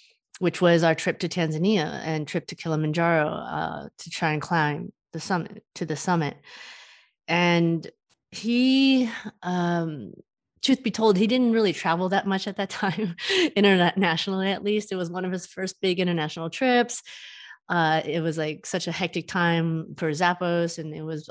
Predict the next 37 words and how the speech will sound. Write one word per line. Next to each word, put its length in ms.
on 140
the 60
brink 260
of 100
bankruptcy. 560
It 40
was 180
very, 500
uh, 300
basically 600
a 180
lot 220
of 80
tensions 400
going 260
on 420
in 140
the 120
world 360
and 220
in 100
his 220
life. 420
And 140
so 460
he 480
didn't 240
know 140
what 140
he 60
was 100
<laughs> 80
getting 200
into, 420
I 100
don't 200
think. 300